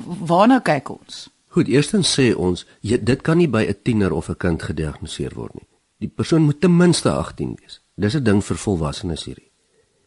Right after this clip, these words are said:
Speaker 2: En dan moet daar ten minste hier van vyftien af, soos ons gesê het, moet daar 'n duidelike patroon wees waar die regte van ander openlik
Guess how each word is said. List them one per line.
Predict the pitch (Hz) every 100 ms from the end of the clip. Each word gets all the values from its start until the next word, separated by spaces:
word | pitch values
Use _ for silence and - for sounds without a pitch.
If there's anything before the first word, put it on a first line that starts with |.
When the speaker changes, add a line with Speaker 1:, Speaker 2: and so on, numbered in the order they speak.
| _ _ _ _ _ _
Speaker 2:
En | - 151
dan | 110 113
moet | 226 247 160
daar | 107 92 - - _ _ _ _ _ _ _
ten | 220 226
minste | 202 214 196 220
hier | 208 202
van | 196 175
vyftien | 175 170 143 147 110
af, | - - _ _ _ _ _ _
soos | - 127
ons | 123 113
gesê | 113 - 76
het, | - _ -
moet | -
daar | 131 180 -
'n | 190 160 _
duidelike | - 196 214 180 170 151
patroon | 151 143 139 117 92
wees | 60 - - _ _ _ _
waar | 117 120
die | 127 117
regte | 101 127 135 - 160 151 - _ _
van | - 147 135
ander | 143 165 117 - - _ _ _ _
openlik | - 180 - 156 104 76 -